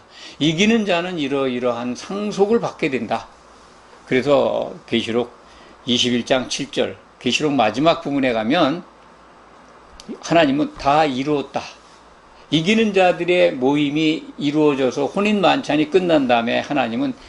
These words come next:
"다 이루었다"는 겁니다. 그래서 이기는 자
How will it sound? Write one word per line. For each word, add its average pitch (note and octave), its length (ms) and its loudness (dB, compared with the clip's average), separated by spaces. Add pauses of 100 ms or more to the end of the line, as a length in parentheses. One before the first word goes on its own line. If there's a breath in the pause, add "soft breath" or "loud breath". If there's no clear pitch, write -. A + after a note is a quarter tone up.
(100)
"다 E3+ 200 4
이루었다"는 F3 580 -2
겁니다. G#2+ 340 -14 (400 loud breath)
그래서 C3 580 0 (400)
이기는 D#3+ 420 2
자 A2+ 280 0